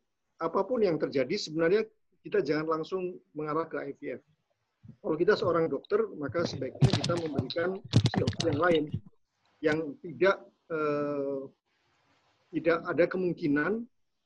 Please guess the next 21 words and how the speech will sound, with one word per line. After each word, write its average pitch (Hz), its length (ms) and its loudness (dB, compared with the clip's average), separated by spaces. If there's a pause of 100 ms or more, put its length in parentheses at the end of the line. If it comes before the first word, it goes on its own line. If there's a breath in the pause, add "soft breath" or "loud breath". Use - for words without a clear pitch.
(220)
untuk 156 400 2
keluar 170 640 4 (480)
dari 151 320 2 (480)
proper 190 480 4
ethical 170 400 -2
ground. 139 320 0 (880)
Itu 156 160 -8
intinya 185 320 2
seperti 151 400 -2
itu. 131 240 -6 (880)
Jadi 135 160 -10
bisa 127 320 0
saja 214 240 6
secara 170 240 2
hukum 160 560 0
atau 165 80 4
dari 147 320 0
regulasi 143 400 0
itu 165 160 -2
valid, 135 320 -2 (160)
ya. 123 80 -4